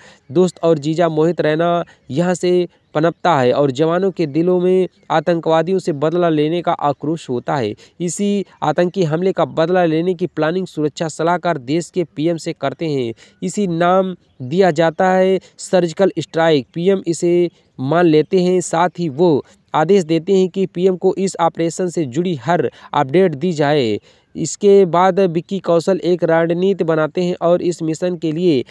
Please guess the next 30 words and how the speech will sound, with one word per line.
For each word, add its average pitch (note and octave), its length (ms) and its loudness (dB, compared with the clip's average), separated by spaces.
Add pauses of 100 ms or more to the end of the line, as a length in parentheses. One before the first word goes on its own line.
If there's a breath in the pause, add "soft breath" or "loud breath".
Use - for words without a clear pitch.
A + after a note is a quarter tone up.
(160 soft breath)
एक G3 220 2
खास F3+ 320 -2
टीम F3 160 -2
तैयार D3+ 420 -2
करते C#3+ 260 -6
हैं। C3+ 160 -2
यहाँ E3+ 260 -4
से G3 140 -6
शुरू F3+ 300 -6
होता D#3+ 260 -4
है F3 60 -2
सबसे E3 360 -6
कठिन E3+ 380 -4
सफर, C#3 460 -2 (240 loud breath)
सर्जिकल F3 560 0
स्ट्राइक। D3+ 500 0
जवान E3+ 400 0
एक F3 220 0
एक F3 180 -2
कर F#3 220 0
सभी E3 500 -4
ने E3 280 0 (420 soft breath)
उन G3 160 4
सैनिकों F3 420 0
की F3 140 -4
मौत E3 280 0
का E3 160 2
बदला D3+ 380 0
लेते C#3+ 300 -2
हैं। F3 120 -2